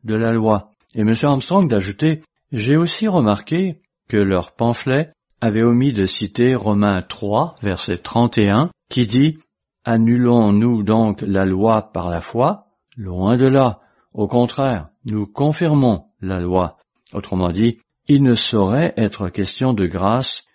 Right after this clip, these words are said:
s'il n'y a pas de loi, parce que s'il n'y a pas de loi, il n'y a pas non plus de péché. Or, s'il n'y a pas de péché, de quoi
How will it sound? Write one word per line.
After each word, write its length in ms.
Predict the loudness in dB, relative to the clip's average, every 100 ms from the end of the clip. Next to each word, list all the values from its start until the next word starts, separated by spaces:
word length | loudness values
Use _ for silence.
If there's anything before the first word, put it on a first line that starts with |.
| _ -12
s'il 240 | -2 0
n'y 120 | 2
a 60 | 0
pas 180 | 0 2
de 100 | 2
loi, 420 | 2 0 0 -6 _ _
parce 300 | -4 -4 -8
que 380 | -2 0 0 -4 -14 -14
s'il 320 | -8 -2 0
n'y 120 | 2
a 80 | 0
pas 200 | 0 -2
de 100 | 0
loi, 440 | 0 0 -2 -4 _ 0
il 160 | 2
n'y 100 | 4
a 80 | 2
pas 160 | -2 -6
non 160 | -6
plus 200 | -2 0
de 100 | 2
péché. 540 | 2 -2 0 -2 -2 -6 _
Or, 480 | 0 2 2 -2 -12 _ -20
s'il 340 | -6 2 4
n'y 100 | 4
a 60 | 2
pas 180 | 0 -2
de 100 | -4
péché, 540 | -4 -4 -2 -2 -2 _ -8
de 180 | 0 0
quoi 400 | 2 0 0